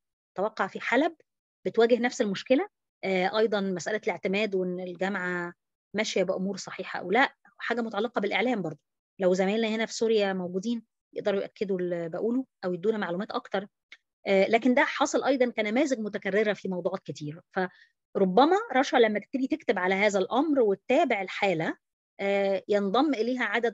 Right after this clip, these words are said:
آخر من الصحفيين، وممكن يتعمل الموضوع ده بقى بشكل أكبر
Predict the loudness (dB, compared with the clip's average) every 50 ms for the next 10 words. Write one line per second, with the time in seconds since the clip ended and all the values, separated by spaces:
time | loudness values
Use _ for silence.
0 | -4 -6 -10 -6 -6 -4 -4 -4 -4 -6 -6 -8 -10 -12 -12 -12 -12 -8 -2 0
1 | 0 0 0 -2 _ _ _ _ _ _ _ _ -2 2 2 2 2 2 0 -2
2 | -2 -2 -2 -4 -2 0 0 0 0 0 0 0 0 0 0 2 0 0 0 -2
3 | -6 -10 -10 -6 -2 2 2 2 0 -2 -16